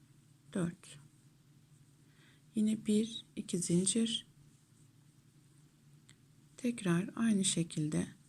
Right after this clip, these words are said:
karelerin üzerine kare, trabzanlarımın üzerine de trabzan gelecek şekilde sıramı tamamlıyorum.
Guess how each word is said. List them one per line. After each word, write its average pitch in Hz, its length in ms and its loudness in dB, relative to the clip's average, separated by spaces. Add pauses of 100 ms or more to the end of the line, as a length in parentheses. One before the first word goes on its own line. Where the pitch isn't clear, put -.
(240)
karelerin 202 480 2
üzerine 170 480 2
kare, 202 340 -2 (1080)
trabzanlarımın 170 840 2
üzerine 180 520 0
de 185 160 -6 (100)
trabzan 190 540 -2
gelecek 202 400 0
şekilde 170 460 -2
sıramı 190 480 2 (920)
tamamlıyorum. 175 680 2